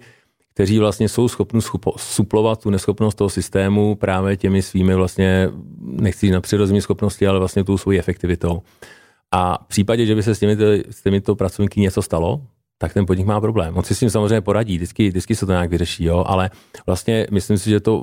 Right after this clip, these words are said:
odhaluje ta, ta, ta slabá místa, eh, těch firem, eh, kde vlastně často ta neefektivita nebo ta neschopnost toho systému je právě,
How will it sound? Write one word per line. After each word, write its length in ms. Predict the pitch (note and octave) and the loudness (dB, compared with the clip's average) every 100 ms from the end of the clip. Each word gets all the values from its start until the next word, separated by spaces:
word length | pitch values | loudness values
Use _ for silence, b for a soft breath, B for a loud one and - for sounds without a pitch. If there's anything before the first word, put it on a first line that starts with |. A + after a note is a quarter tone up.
| F#2+ | 0
odhaluje 500 | F#2+ F2+ G2 G#2 G2+ | 0 0 0 0 0
ta, 380 | G2+ G2+ G2 | 0 0 0
ta, 300 | G2 G2 G2 | 0 0 -2
ta 140 | F#2+ G2 | -2 -6
slabá 360 | - F#2 G2 | -2 0 0
místa, 600 | F#2 F#2 - F#2+ F#2+ F#2+ - | 0 -4 0 0 2 0 -2
eh, 1080 | F2+ F2+ F#2+ - D#2+ E2+ - D#2 C#2 D2+ A2 | -2 0 0 -2 -2 -4 -2 -2 0 -2 0
těch 240 | G#2 - | -2 0
firem, 360 | G2 F#2 F#2 G2 | 0 2 0 -2
eh, 720 | - - _ - - F2 C#2+ | -6 -20 _ -4 0 2 2
kde 140 | F#2 | 0
vlastně 280 | F2+ F2+ G#2+ | 0 0 -2
často 320 | - F#2 - | 0 -4 -2
ta 160 | F#2 G2 | -2 0
neefektivita 720 | F#2 F2 F#2+ - F#2+ F2+ F#2+ | 0 0 -2 0 0 2 -2
nebo 200 | F#2 F#2 | 0 -2
ta 140 | F#2+ F#2+ | 0 -2
neschopnost 420 | F2+ F2+ G2 F#2 | -2 -4 -2 0
toho 140 | F#2+ | -2
systému 440 | - F2+ - F#2 F#2+ | -2 -4 0 2 2
je 80 | |
právě, 460 | F2+ G2 F#2 G2 F#2+ | 2 0 0 0 -2